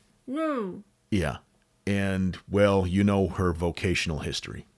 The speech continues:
Speaker 2: We'll just leave it at that. Now, despite that particular incident, the
Speaker 1: That
Speaker 2: two
Speaker 1: doesn't make me wanna stay with a person.
Speaker 2: Well,
Speaker 1: That's
Speaker 2: not
Speaker 1: insane.
Speaker 2: Not only did he stay, they had a daughter together after that.
Speaker 1: Why?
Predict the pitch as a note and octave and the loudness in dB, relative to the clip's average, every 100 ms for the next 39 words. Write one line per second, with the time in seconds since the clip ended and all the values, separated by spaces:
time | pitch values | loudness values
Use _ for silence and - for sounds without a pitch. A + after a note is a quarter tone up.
0 | _ E2 E2+ D2+ - D2 B1+ G1+ - - | _ -10 -8 -8 -8 -8 -8 -12 -14 -14
1 | - _ _ _ _ _ _ _ _ _ | -14 _ _ _ _ _ _ _ _ _
2 | G2+ G#2 G#2 F#2+ _ _ _ _ _ A#2 | -2 0 0 -2 _ _ _ _ _ -2
3 | - F3 A3 - G#2 C3 D#3+ - B2 - | 0 2 2 0 4 6 4 2 0 2
4 | G2+ G2 E2+ D#2 - _ F2+ F2 D#2+ E2 | 0 0 -2 -4 -8 _ -2 -2 -2 -4
5 | E2 F2+ G#4 G#4 G#4 A4 A4+ F#4+ F#4 F#4 | -4 2 6 6 4 2 2 2 0 0
6 | F#4 E4 D4+ C#4+ - - D#4 E4+ E4+ C4 | 4 4 4 2 0 2 4 4 4 2
7 | B3+ - A3+ G3 - F#3+ G3 D4 - - | 0 2 2 2 0 0 2 -2 -4 -12
8 | - C#3+ D3 D#3+ G3 - - E4+ F4+ F4 | 4 6 8 8 6 -2 -2 2 2 2
9 | - G4+ G4+ B3+ D3 C3 C#3 D#3 D#3 D#3+ | 4 4 6 2 0 4 4 6 6 4
10 | C3+ B2+ A2 G#2+ F#2+ - - E3 D#3+ A#2 | 6 6 6 4 2 -2 0 2 4 4
11 | A2+ B2 C#3 C#3 C#3 C#3+ C3+ A#2 G2 F2 | 4 4 4 2 2 4 6 6 6 0
12 | E2+ E2+ D#2+ D#2 D2+ E2 E2 - F2+ G4 | -2 -4 -4 -4 -4 -2 -2 0 8 10
13 | A4 A4+ A#4 A#4 A#4 A4 G4+ D#4+ C4+ G#3 | 10 8 6 4 4 2 2 -2 -4 -6
14 | E3+ | -8